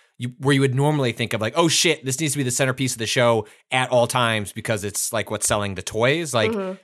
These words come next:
Speaker 1: I, w-, remarkable that, like, Jon Favreau was able to, like, get Disney to, like, not, if you'll remember,
Speaker 2: Oversaturate.
Speaker 1: they didn't have toys to sell 'cause the moment you made a toy,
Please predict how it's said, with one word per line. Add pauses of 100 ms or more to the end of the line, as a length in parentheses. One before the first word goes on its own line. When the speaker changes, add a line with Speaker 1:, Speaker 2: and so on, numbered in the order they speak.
(500)
Speaker 1:
I,
w-,
remarkable
that,
like,
Jon
Favreau
was
able
to,
like, (120)
get
Disney
to,
like,
not, (640)
if
you'll
remember,
Speaker 2:
Oversaturate.
Speaker 1:
they
didn't
have
toys
to
sell (220)
'cause
the
moment
you
made
a
toy,